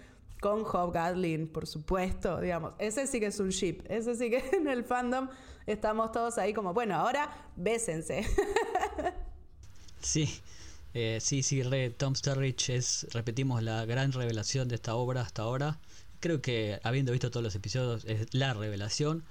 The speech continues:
Speaker 2: porque a todos más o menos los teníamos. Pero sí, ya podemos ir cerrando que Death termina encontrándose con Franklin otra vez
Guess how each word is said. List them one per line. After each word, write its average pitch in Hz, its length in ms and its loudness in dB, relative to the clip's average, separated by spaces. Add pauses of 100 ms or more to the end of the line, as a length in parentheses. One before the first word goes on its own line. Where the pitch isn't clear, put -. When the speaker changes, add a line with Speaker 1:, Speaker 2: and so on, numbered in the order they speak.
(460)
Speaker 2:
porque 123 220 -2
a 127 60 0
todos 147 460 0
más 127 240 2
o 127 40 0
menos 127 200 2
los 120 120 2
teníamos. 165 560 0 (180)
Pero 165 140 2
sí, 208 160 2
ya 196 160 2
podemos 170 380 2
ir 170 100 2
cerrando 151 560 2
que 123 340 2
Death 156 480 0 (720)
termina 151 380 4
encontrándose 139 600 2
con 127 200 0
Franklin 170 720 0
otra 127 280 0
vez 156 440 2